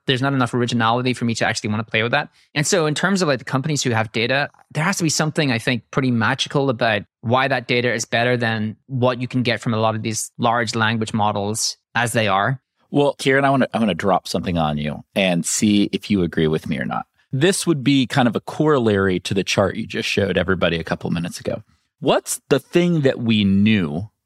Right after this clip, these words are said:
Speaker 2: about all of those platforms? Let's think through it.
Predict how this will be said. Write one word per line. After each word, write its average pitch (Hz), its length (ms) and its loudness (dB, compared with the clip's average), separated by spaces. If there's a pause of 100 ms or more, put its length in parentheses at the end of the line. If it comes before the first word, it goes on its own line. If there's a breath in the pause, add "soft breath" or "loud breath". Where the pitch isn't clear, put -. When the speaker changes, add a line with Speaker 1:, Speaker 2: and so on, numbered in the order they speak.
(200)
Speaker 2:
about 113 320 2
all 131 220 4
of 120 80 0
those 107 240 2
platforms? - 760 -4 (240)
Let's 175 160 -4
think 175 180 0
through - 140 -4
it. - 80 -14